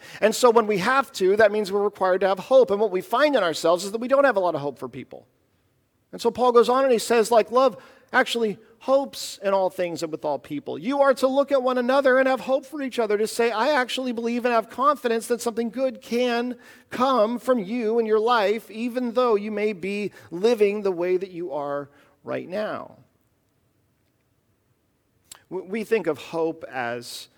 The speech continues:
kind of like a last-ditch effort, right? I hope, right? I hope that thing happens, kind of like I have no stake in it. The, this word that's translated, the biblical definition of hope like this, is actually very different from that. It is, it is like a very confident, very trusting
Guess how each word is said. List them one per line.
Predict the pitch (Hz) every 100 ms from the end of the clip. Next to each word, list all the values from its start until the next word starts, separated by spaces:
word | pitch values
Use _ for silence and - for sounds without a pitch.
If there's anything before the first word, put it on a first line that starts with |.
| _ _
kind | - 143
of | 127
like | 110
a |
last-ditch | 107 110 120 - 117
effort, | 113 107 120 110
right? | 107 117
I | 110
hope, | 110 - 127 135 _ _ _
right? | - 117
I | 110
hope | 107 127
that | - 131
thing | 131
happens, | 123 123 117 - 120 120
kind | - 127
of | 113
like | 120
I | 101
have | 123
no | 104
stake | 117 - 139 139 135
in | 131
it. | 123 - - -
The, | - 143 -
this | 135 143 151 -
word | 170 185
that's | 151 131
translated, | - 156 147 147 147 120
the |
biblical | 117 165 156 127
definition | 120 120 135 127 123
of | 113
hope | - 147 165 147
like | 147 -
this, | 143 139
is | 131
actually | 127 127 131 131
very | 117
different | 113 175 180 165
from | 131 151
that. | 147 139
It | 123
is, | 113 - - - - 120
it | 123
is | 113
like | 123 123
a |
very | 113 170 170 151
confident, | - 135 123 120 127 117
very | 123 151 143
trusting | - - 131 127 - 131 127